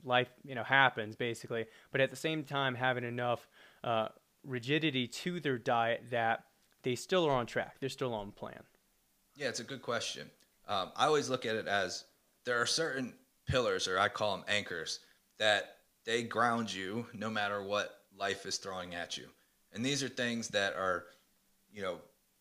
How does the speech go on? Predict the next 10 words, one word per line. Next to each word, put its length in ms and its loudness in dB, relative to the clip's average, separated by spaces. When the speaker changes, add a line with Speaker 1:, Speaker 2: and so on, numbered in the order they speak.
Speaker 2:
strong, 540 2
healthy 400 -2
habits 500 0
that 180 -4
have 140 -6
stood 320 -2
the 60 -8
test 360 -4
of 100 -14
time. 460 -4